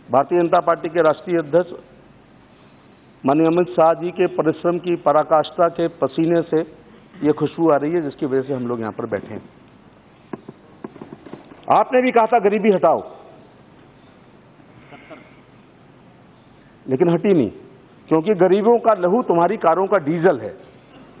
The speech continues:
अगली लाइन पे ताली बजाना कि गरीबों का लहू तुम्हारी कारों का डीजल है, और गरीबी मिट जाएगी तो तुम क्या रिक्शा चलाओगे? तो रिक्शा चलाने पे आप मजबूर हो नहीं सकते।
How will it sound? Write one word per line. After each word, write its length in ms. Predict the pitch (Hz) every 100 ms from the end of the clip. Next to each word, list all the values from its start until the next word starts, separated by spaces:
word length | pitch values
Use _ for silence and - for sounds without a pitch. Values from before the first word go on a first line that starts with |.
| - - - - 165 202 196 - - - - - - - - - 160 - - - - -
अगली 260 | 147 175 214
लाइन 240 | 214 208
पे 100 | 226
ताली 240 | 208 190 196
बजाना 320 | 190 175 208
कि 120 | 226
गरीबों 440 | 180 185 196 226 220
का 120 | 220
लहू 280 | 190 185 233
तुम्हारी 340 | 196 196 226
कारों 320 | 196 185 208
का 100 | 214
डीजल 420 | 202 190 190 226
है, 60 | 233
और 120 | 233
गरीबी 340 | 185 190 196 233
मिट 180 | 202 220
जाएगी 340 | 185 208 208 233
तो 120 | 220
तुम 160 | 208
क्या 140 | 220 233
रिक्शा 260 | 180 -
चलाओगे? 440 | 277 254 240 139 117 - - - - 359 349 - 320 339 359 349 - - - - - - - - - - - -
तो 80 | 156
रिक्शा 260 | 160 - 196
चलाने 380 | 196 196 196
पे 120 | 196 185
आप 100 | 185
मजबूर 360 | 180 156 196
हो 100 | 160
नहीं 140 | 185 190
सकते। 340 | 185 - 180